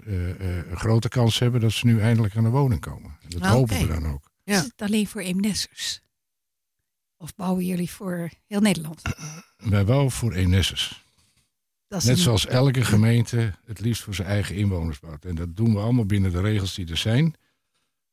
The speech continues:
Speaker 1: En we kleuren netjes binnen de lijnen. Eh, en er is best veel kritiek op, hoor. Van, van, eh,
Speaker 2: Ja, dus
Speaker 1: waar
Speaker 2: als
Speaker 1: ik
Speaker 2: iemand wer-, werkt in Eemnes, maar hij woont in Apkoude, dan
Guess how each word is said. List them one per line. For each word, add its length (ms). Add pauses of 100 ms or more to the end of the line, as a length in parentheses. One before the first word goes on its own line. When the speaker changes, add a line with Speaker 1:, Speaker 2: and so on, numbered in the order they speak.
Speaker 1:
En 140
we 100
kleuren 340
netjes 320
binnen 220
de 100
lijnen. 380 (1160)
Eh, 480
en 100
er 100
is 100
best 340
veel 280
kritiek 380
op, 140
hoor. 240 (280)
Van, 220
van, 420
eh, 340
Speaker 2:
Ja, 340
dus 120
Speaker 1:
waar 140
Speaker 2:
als 140
Speaker 1:
ik 60
Speaker 2:
iemand 240
wer-, 340
werkt 360
in 120
Eemnes, 340
maar 100
hij 120
woont 280
in 100
Apkoude, 560
dan 280